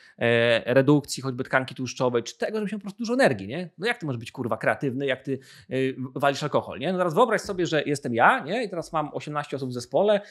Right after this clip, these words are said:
i to, i to badania robią, coś tam i tego typu rzeczy, a przychodzi szef i mówi tak:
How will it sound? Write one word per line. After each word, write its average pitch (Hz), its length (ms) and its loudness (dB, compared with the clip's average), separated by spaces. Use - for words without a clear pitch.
i - 40 -10
to, 143 80 0
i 147 100 -12
to 120 220 -4
badania 131 540 4
robią, 127 380 -2
coś 135 320 -4
tam 123 180 -6
i 120 40 -10
tego 123 180 -6
typu 127 240 -8
rzeczy, 202 340 -2
a 135 100 4
przychodzi 156 340 -4
szef 190 180 -6
i - 20 -4
mówi 139 140 -6
tak: - 300 -8